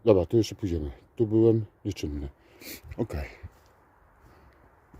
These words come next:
Yy, w wakacje normalnie tu siedzi jakaś pani i sobie sprzedaje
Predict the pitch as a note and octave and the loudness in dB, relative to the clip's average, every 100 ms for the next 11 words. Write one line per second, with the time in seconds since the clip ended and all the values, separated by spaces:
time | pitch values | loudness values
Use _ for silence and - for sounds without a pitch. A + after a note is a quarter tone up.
0 | - - - - - - - - _ - | -20 -16 -16 -16 -20 -20 -20 -20 _ -20
1 | - - - _ _ G#2+ A#2 A#2 A2+ G#2+ | -20 -20 -20 _ _ -4 0 2 4 4
2 | G#2 D3 G3 F3 E3 D3 D3 B2+ B2+ A#2+ | 2 2 2 4 6 6 2 0 -2 -2
3 | F#2 - - E3 E3 E3 D#3+ C#3+ G#2 - | -4 -8 -4 0 4 6 4 2 -2 -6
4 | G#2+ A2 - - - A2 G#2+ A#2+ A2+ G2 | -4 -4 -6 -18 -4 4 6 6 6 2